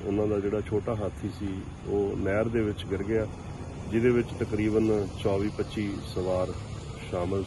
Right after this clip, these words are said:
ਸੀ ਤੇ ਉਹਨਾਂ ਦੇ ਵਿੱਚੋਂ, ਅ, ਤਕਰੀਬਨ, ਅ, ਸਾਰਿਆਂ ਨੂੰ ਬਾਹਰ ਕੱਢ ਲਿਆ ਗਿਆ ਤੇ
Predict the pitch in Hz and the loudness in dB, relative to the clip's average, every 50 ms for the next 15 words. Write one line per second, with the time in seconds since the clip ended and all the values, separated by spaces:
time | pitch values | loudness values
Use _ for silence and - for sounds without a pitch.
0 | - 104 98 - - - - - - - - - - - - - - 110 113 120 | -2 -6 -6 -6 -8 -10 -10 -10 -10 -8 -8 -8 -8 -8 -6 0 4 6 6 8
1 | 131 131 131 131 123 120 - - 127 123 123 123 120 120 123 - 104 101 90 90 | 8 8 6 6 6 4 2 2 2 4 4 4 4 2 0 -2 -4 -6 -4 -2
2 | 95 98 101 101 98 98 98 - - 104 - - 107 113 113 110 117 120 117 117 | 0 0 2 2 0 0 -2 0 -2 -2 0 2 2 2 4 4 4 4 6 6
3 | 113 110 107 101 - - - - - - - - - - - - 101 95 95 95 | 4 4 2 0 -2 -4 -6 -6 -6 -6 -6 -6 -6 -6 -4 -2 -2 0 0 0
4 | 92 - - 101 101 110 127 127 131 127 113 110 110 113 117 98 107 95 98 110 | -2 0 0 0 4 4 4 6 6 4 4 4 4 4 2 2 0 0 2 4
5 | 120 120 117 107 107 104 104 104 104 101 101 - - - - - - - - - | 4 4 4 4 4 4 2 2 0 -2 -4 -6 -8 -8 -8 -8 -10 -8 -10 -10
6 | - - - 90 98 98 95 95 95 92 92 | -8 -6 0 2 4 4 4 4 4 2 0